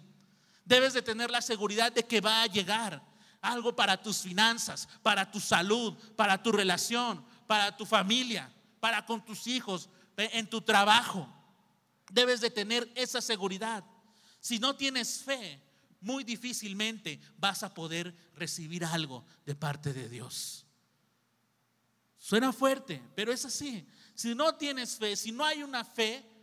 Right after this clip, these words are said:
muy difícilmente, si nuestra fe no está involucrada, si nuestras creencias en, en Cristo Jesús no están involucradas, muy difícilmente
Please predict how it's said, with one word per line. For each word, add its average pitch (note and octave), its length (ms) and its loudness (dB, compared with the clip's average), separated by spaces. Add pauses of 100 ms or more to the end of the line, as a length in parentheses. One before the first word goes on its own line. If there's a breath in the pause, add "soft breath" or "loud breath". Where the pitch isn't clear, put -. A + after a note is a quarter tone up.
(300 soft breath)
muy D4 200 -2
difícilmente, B3+ 880 -6
si A#3 120 -8
nuestra A#3 380 -6
fe D#4 240 -4
no D#4 80 -8
está C#4 180 -8
involucrada, A#3+ 640 -2 (200 loud breath)
si B3 120 -4
nuestras A#3+ 360 -6
creencias A#3+ 680 -4
en, A#3 220 -10
en A3+ 280 -6
Cristo C#4 360 -8
Jesús B3 380 -12 (220 loud breath)
no A#3 100 -2
están C#4+ 260 2
involucradas, B3 760 -2
muy C4+ 180 -8
difícilmente A#3+ 920 -10